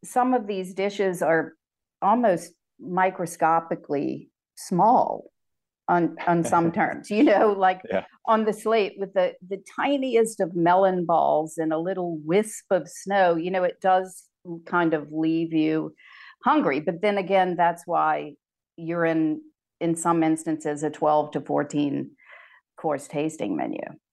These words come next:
Speaker 1: And all of the actors on this film were very down to earth and just genuinely,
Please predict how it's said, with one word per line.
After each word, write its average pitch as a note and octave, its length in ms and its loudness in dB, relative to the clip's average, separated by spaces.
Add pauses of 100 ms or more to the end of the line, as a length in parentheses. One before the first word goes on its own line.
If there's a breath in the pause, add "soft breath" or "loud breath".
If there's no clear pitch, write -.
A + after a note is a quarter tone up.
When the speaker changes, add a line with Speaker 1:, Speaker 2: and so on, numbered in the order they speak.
(220 soft breath)
Speaker 1:
And C#4+ 120 0
all D4+ 220 2
of A3 140 -2
the - 120 -2
actors E3 520 -2
on E3 260 -4
this E3 260 -6
film D#3+ 280 2
were D3+ 280 -2 (220)
very G3 560 2
down E3+ 400 0
to D3+ 160 -4
earth C#3 320 -6 (240)
and D3 340 0 (220)
just E3 300 -6
genuinely, D3+ 840 4